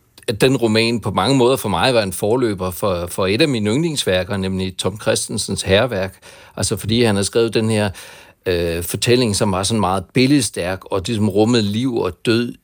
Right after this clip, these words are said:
i et, eller som fik lov til at flyde sammen, og så skildringen af storbyen, så det var, jeg er ikke et sekund i tvivl om,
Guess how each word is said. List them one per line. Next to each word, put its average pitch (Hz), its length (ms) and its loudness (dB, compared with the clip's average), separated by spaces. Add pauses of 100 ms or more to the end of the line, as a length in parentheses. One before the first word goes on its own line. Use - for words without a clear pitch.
(100)
i 101 320 -8 (360)
et, - 360 0
eller 92 160 -6
som 110 200 -2
fik 104 120 -2
lov 107 180 4
til 123 100 -2
at 107 80 0
flyde 107 340 -2
sammen, 117 480 -2
og 90 120 -4
så - 120 -2
skildringen 113 600 -2
af - 80 -4
storbyen, 110 640 0
så 113 140 -4
det 101 120 0
var, 107 100 0
jeg 113 220 0
er 95 40 0
ikke 120 220 -2
et - 160 -4
sekund 143 520 -2
i 117 120 -6
tvivl 117 360 -4
om, 101 220 -2